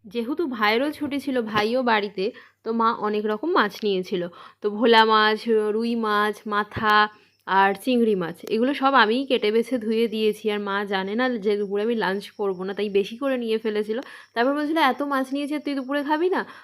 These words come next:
আর শীতের সবজিগুলোতে রোদ পড়েছে, কি সুন্দর দেখতে লাগছে না?" বাড়িতে মাছ খাওয়ার মধ্যে আমিই বেশি মাছ প্রেমিক। আর মা এখানে চাউমিন বানিয়ে দিয়েছিল, অসাধারণ খেতে হয়েছিল। মা যে কেন এত ভালো রান্না করে জানি না। মাও খেয়েছিল এখান থেকে একটু।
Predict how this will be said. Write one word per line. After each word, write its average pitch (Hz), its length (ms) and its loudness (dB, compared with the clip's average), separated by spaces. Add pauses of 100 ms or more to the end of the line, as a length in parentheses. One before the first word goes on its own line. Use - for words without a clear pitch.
(100)
আর 214 80 -2
শীতের 269 300 -2
সবজিগুলোতে 269 680 -2
রোদ 240 280 4
পড়েছে, 254 280 4
কি 247 140 -4
সুন্দর 254 280 0
দেখতে 247 280 0
লাগছে 285 300 -2
না?" 440 160 0 (540)
বাড়িতে 226 340 -2
মাছ 262 300 -2
খাওয়ার 277 220 -2
মধ্যে 269 280 -4
আমিই 247 560 -2 (140)
বেশি 220 340 -2
মাছ 190 340 -2
প্রেমিক। 202 400 -4
আর 202 160 0
মা 196 220 -2
এখানে 240 300 -10
চাউমিন 220 400 -8
বানিয়ে 214 300 -6
দিয়েছিল, 214 380 -2
অসাধারণ 226 640 -2
খেতে 214 220 -6
হয়েছিল। 208 240 -4
মা 190 180 -6
যে 233 120 -8
কেন 208 240 -12
এত 190 140 -8
ভালো 240 300 -4
রান্না 202 300 -6
করে 233 220 -2
জানি 196 260 -4
না। 214 120 -8 (360)
মাও 302 320 2
খেয়েছিল 247 460 0
এখান 233 240 -2
থেকে 233 220 -4
একটু। 269 260 -10